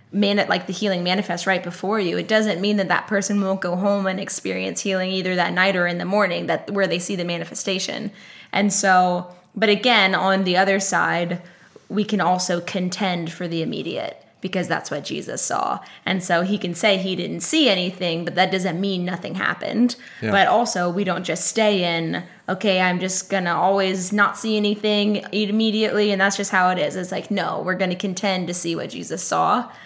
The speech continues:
Speaker 1: Um, but just to give that, that view on it.
Speaker 2: Yeah. And so, so anyway, I just kept going. And so for
Speaker 1: Yeah.
Speaker 2: three or six months, I didn't see a thing. Uh,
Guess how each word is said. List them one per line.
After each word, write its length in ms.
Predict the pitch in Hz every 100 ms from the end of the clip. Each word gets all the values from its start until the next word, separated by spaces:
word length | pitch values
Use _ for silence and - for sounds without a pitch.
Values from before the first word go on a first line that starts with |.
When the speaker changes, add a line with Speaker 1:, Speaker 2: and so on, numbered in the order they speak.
| - -
Speaker 1:
Um, 600 | - 190 165 151 - 190 180
but 140 | 165
just 220 | 175 175 -
to 180 | 156 160 185
give 200 | 196 160
that, 260 | 175 160 - - _ _ _ - _
that 200 | 202 170
view 200 | 175 185
on 160 | 180 170
it. 160 | 180 - - _ -
Speaker 2:
Yeah. 340 | 113 107 92 - - - - - _ _ _ _ _
And 280 | 107 107 104
so, 880 | - 123 110 107 104 101 98 - - _ _ _ _ _ _ _ _ _ _ _ _ -
so 200 | - 123
anyway, 240 | 139 120 -
I 100 | 107
just 220 | 117 -
kept 180 | 123 -
going. 320 | 120 117 98
And 140 | 98 107
so 280 | - 110
for 600 | 104 - 110 104 101 98 92
Speaker 1:
Yeah. 60 | - - _ -
Speaker 2:
three 160 | 123
or 40 | 123
six 320 | - 117 -
months, 340 | 113 107 95
I 80 | 101
didn't 160 | 101 107
see 180 | - 110
a 60 |
thing. 340 | 107 104 98 95 - _ _ _ _ -
Uh, 920 | 101 98 95 95 92 92 92 90 90